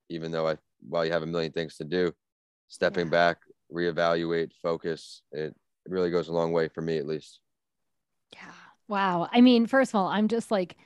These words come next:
Speaker 2: blown away listening to, like, your routine and, like, your dedication and your discipline. Like,
Speaker 1: <laughs>
Speaker 2: you have very strong discipline skills. <laughs> Like, you know, like,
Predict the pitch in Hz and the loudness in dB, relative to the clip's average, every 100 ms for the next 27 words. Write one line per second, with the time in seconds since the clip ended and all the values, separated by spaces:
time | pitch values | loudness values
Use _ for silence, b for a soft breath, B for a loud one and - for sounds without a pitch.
0 | _ _ _ _ 165 160 190 202 214 220 | _ _ _ _ -6 0 4 6 8 8
1 | 208 185 180 190 190 185 - 202 196 202 | 6 2 0 -2 -2 -6 -2 0 2 2
2 | - 196 185 175 175 - - 156 196 180 | 2 2 2 0 -4 -8 -8 -2 0 0
3 | 190 190 - 185 175 202 226 220 190 185 | 0 0 -2 0 2 2 2 2 2 2
4 | 180 - 190 180 b b - 170 233 220 | 0 0 0 0 b b 0 4 6 6
5 | 233 - 208 208 226 214 214 196 190 185 | 6 4 2 4 4 4 4 2 2 -2
6 | 143 208 190 202 - 196 156 196 208 - | -2 -2 -2 -6 -6 -6 -6 -4 -6 -2
7 | 220 214 - - 190 - - - 214 285 | 4 4 4 -4 -14 -14 -6 6 10 12
8 | 339 330 427 302 202 185 233 247 240 247 | 12 10 8 6 4 6 10 12 12 10
9 | 262 - 233 220 220 214 - 208 220 208 | 6 4 4 6 4 2 -2 -4 -2 -2
10 | - 208 185 160 196 175 262 269 285 - | -2 -4 -4 -4 -6 6 10 12 10 10
11 | 466 - 359 _ B 392 359 294 320 302 | 10 10 6 _ B -2 0 0 4 6
12 | 277 277 359 330 285 | 8 8 8 6 4